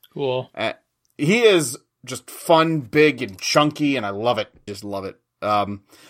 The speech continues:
Speaker 2: there aren't many Energon figures I really wanted, but I always wanted a Scorponok, and I can never find one complete, so shout out to Mike for hooking me up here. I got, uh, I got two more figures to show off. One of them, I raved about this when they announced it when I was on the show, but I did find one at my local Walmart.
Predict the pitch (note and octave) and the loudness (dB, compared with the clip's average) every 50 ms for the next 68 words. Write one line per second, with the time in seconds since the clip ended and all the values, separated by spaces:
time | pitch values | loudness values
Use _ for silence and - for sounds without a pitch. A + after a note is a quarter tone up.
0 | _ - D3+ F3 G#3 G#3+ G#3 G3 G3 F#3 D3+ D3 D#3 D#3 D3+ D#3+ E3 D#3+ D3+ - | _ -2 0 2 2 2 2 2 0 0 2 2 2 2 2 2 2 2 2 0
1 | D#3+ D#3 D#3+ D3 D3 C#3+ C#3+ D3 C#3+ C#3 B2+ A#2+ B2+ C3 C#3 C#3+ B2+ B2 A#2+ A#2+ | 0 0 0 0 0 2 2 4 2 2 2 0 0 0 0 0 0 0 0 0
2 | B2+ - - E3 F#3 A3 B3 G#3+ E3+ F#3+ G#3 G#3+ G3 F3+ - - - E3 E3+ - | 0 0 2 2 2 2 2 0 -2 -2 0 0 0 0 -2 -2 0 2 2 2
3 | F3+ D3+ C#3 B2+ - B2+ B2 A#2+ A#2+ - C#3 B2 B2+ C#3 C#3 D#3 D3+ - - D3 | 2 0 -2 -2 -2 -2 -4 -4 -4 -6 -6 -4 -4 -4 -4 -4 -4 -2 2 2
4 | C#3+ C#3+ C#3 C#3 C#3 C3 A#2+ B2 A2+ G2+ - C3 A#2 G2+ - - - A#2 A2 G#2+ | 2 2 2 0 -2 -4 -4 -8 -12 -10 -8 -6 -6 -6 -6 -6 -6 -4 -4 -4
5 | G#2 - _ _ _ _ _ _ _ - - C#3 C#3 C3+ - - B2 B2+ B2 A#2 | -6 -8 _ _ _ _ _ _ _ 0 4 4 4 4 4 2 2 2 2 2
6 | - - A2+ G#2 G2+ - _ _ _ _ _ _ _ - B2 - A#2+ A2 A2 G#2+ | 2 -2 -2 -2 -4 -6 _ _ _ _ _ _ _ -6 -6 -4 -4 -4 -2 0
7 | G#2+ G#2+ - - G#2+ F#2+ F#2 F2+ F2 _ _ _ _ _ _ _ - A#2 A#2+ B2+ | 0 0 0 -2 -4 -6 -6 -8 -12 _ _ _ _ _ _ _ -10 -4 0 2
8 | C3 B2+ B2+ B2+ B2+ B2+ B2 G2 B2+ C3+ C#3 C3+ - - G3 G#3 G#3 G3+ G3+ - | 4 4 4 4 4 2 2 0 0 -2 -4 -4 -4 -6 -4 -2 -2 -2 0 0
9 | F#3+ F#3 F3+ E3+ E3+ - D3+ - F3+ D#3+ D3+ D#3+ F3+ G#3 A3+ A#3 A#3 - - C3+ | 0 2 2 0 -2 -4 -4 0 2 2 4 4 4 4 4 2 0 -4 -4 -2
10 | D#3+ G#3 A#3 G3 D#3+ E3 F#3+ A#3 B3 - _ _ _ _ _ _ _ - C#3+ E3+ | 0 0 2 2 2 0 0 0 -4 -12 _ _ _ _ _ _ _ -2 2 2
11 | F3+ E3+ D3 C3+ E3 G3 A3+ A3+ G3 C#3+ E3+ D#3 D#3+ D3+ D3 C#3+ B2+ D3 D3+ - | 2 2 2 2 4 4 4 2 2 2 2 4 4 4 4 4 2 -4 -4 -4
12 | - D3 C#3+ C#3 C3+ C3+ C#3 C#3 C#3 C3+ - - D3+ D#3 E3+ - - _ _ _ | -2 -2 -2 0 0 2 2 2 0 0 -2 -2 -2 -2 -2 -2 -6 _ _ _
13 | _ - B2+ C3 C3 C3 B2+ B2+ B2+ C3 C3 B2+ B2 - C#3 C#3+ D#3 F#3 F#3+ D#3 | _ -10 -6 -2 0 0 2 2 2 0 -2 -2 -2 -2 2 4 4 4 4 4
14 | D3+ D3 C#3 C#3 C#3+ C#3 D#3 E3+ D#3 - E3+ E3+ E3+ E3+ F3 D#3+ D#3+ E3 F3 E3+ | 2 4 4 4 4 4 2 0 0 2 2 2 4 4 2 4 4 4 4 4
15 | D#3+ D#3+ F3 G#3+ A3 G3+ G3+ G3 G3 - | 2 2 2 2 2 4 4 2 2 0